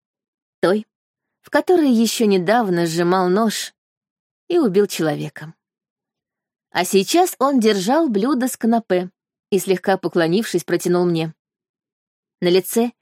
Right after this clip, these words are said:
Эджела де Валанда заиграла такая же улыбка, как и у меня. Мы будто вели обычный для аристократов светский приём.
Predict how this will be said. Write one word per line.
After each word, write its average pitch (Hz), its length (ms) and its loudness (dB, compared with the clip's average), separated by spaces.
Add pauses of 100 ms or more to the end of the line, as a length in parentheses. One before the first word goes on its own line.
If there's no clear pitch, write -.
(140)
Эджела 175 440 2
де 170 120 -2
Валанда 196 520 0 (600)
заиграла 240 480 2
такая 240 360 0
же 214 180 2
улыбка, 214 540 -2 (100)
как - 220 -8
и 262 40 0
у 247 80 2
меня. 196 360 0 (840)
Мы 294 260 0
будто 262 360 -4
вели 202 280 2
обычный 202 680 0
для 175 160 0
аристократов 175 680 -4
светский 185 460 -2
приём. 170 420 -2